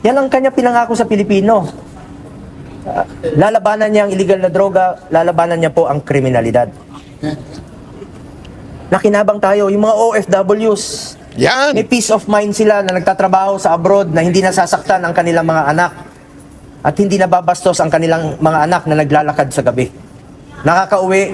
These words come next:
Speaker 1: ng safe, nakakauwi ng hindi nasasaktan. Pag bumalik ang illegal na droga, mas nakakatakot. Ginawa niya po ito para sa taong bayan. At nagkaroon po siya ng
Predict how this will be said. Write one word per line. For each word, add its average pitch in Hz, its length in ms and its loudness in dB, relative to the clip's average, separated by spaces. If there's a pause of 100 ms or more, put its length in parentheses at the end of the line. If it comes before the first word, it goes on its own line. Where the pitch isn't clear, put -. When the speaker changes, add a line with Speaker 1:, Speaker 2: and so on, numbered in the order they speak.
(880)
Speaker 1:
ng 135 240 0
safe, 208 480 0 (320)
nakakauwi 156 640 0
ng 160 160 2
hindi 156 160 2
nasasaktan. 135 640 0 (1160)
Pag 151 160 0
bumalik 180 320 2
ang 156 160 2
illegal 147 240 2
na 139 80 0
droga, 120 480 0 (560)
mas 131 160 -2
nakakatakot. 120 720 0 (480)
Ginawa 214 320 2
niya 214 160 0
po 202 240 2
ito 175 240 0
para 147 320 0
sa 139 160 0
taong 120 480 -2 (480)
bayan. 104 320 0 (480)
At 165 240 -2
nagkaroon 196 480 0
po 226 160 2
siya 208 240 2
ng 180 400 0